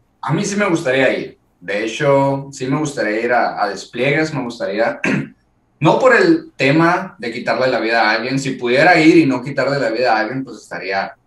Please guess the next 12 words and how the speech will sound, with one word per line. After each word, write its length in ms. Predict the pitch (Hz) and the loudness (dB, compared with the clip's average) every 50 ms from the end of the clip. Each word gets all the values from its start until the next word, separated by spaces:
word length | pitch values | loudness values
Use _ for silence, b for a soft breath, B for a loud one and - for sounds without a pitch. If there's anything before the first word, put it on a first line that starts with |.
| _ _ _ _ | _ _ _ _
fabuloso, 680 | - 92 90 92 90 90 101 113 113 - 165 170 165 - | -8 -8 -8 -6 -4 -4 -2 -2 -2 -2 -4 -6 -4 -4
pero 140 | 127 113 110 | -4 -4 -2
me 140 | 110 107 | -2 -4
gustaría 680 | 104 98 98 - 95 92 - 120 127 131 131 - - _ _ _ _ _ | -6 -8 -10 -10 -8 -4 -2 0 0 0 -2 -4 -10 _ _ _ _ _
ir, 580 | - 101 110 131 139 156 170 - - - - _ _ _ - | -4 -2 0 2 4 2 2 2 0 -8 -12 _ _ _ -12
vivir 360 | - 107 113 113 117 135 139 | -6 -6 -4 -4 -2 0 0
esa 340 | 143 143 143 - 160 147 135 | 0 0 -2 -2 -2 0 0
experiencia 640 | 135 135 - - 113 107 107 107 - 131 131 127 - - | -2 -2 -6 -8 -8 -8 -6 -6 -4 -6 -6 -6 -8 -8
con 200 | - 101 - - | -8 -8 -8 -8
mis 180 | 82 - - | -10 -10 -4
ojos, 640 | 117 127 135 135 - 139 139 139 139 - - _ _ _ | -2 -2 -2 0 0 -2 -2 -2 -2 -6 -12 _ _ _
ver, 540 | - 107 101 107 110 117 117 120 117 - - | -20 -12 -8 -6 -4 -2 -2 -2 -4 -6 -8